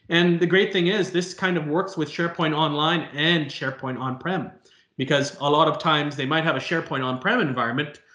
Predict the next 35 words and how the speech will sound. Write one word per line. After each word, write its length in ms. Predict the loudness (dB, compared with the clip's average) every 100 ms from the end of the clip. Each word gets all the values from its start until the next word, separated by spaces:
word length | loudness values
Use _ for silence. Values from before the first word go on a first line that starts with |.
| _
the 80 | -12
client, 500 | 2 4 4 0 -6 -2
where 340 | 2 2 -2 -14 _
they 80 | -4
need 220 | -2 -4
to, 160 | -6 -4
they 120 | 2
already 220 | 4 4 4
have 160 | 4
this 120 | 0
whole 220 | -2 -2 0
corporate 300 | -2 -2 -2
portal 400 | -2 0 -2 -4
perspective, 540 | -8 -6 -8 -2 -2
and 120 | 0
now 160 | 2 2
they're 160 | 4 2
adopting 420 | 2 -2 -2 -6
the 80 | -4
cloud. 520 | 2 2 2 0 -4 -16 _ _
And 180 | -6 -6
so 460 | 0 0 2 -2 -8 _
what 180 | 0 4
they're 120 | 4
doing 280 | 4 2 2
with 120 | 0
that 440 | 2 4 4 2 -8
is 260 | -8 -6 -6
we're 240 | 0 2
able 220 | 2 0
to 160 | -4 -6
expose 640 | -8 -4 0 0 -2 -2
those 280 | 2 2 2
on-prem 480 | 0 0 0 0 2
documents 600 | -2 -2 -4 -4 -6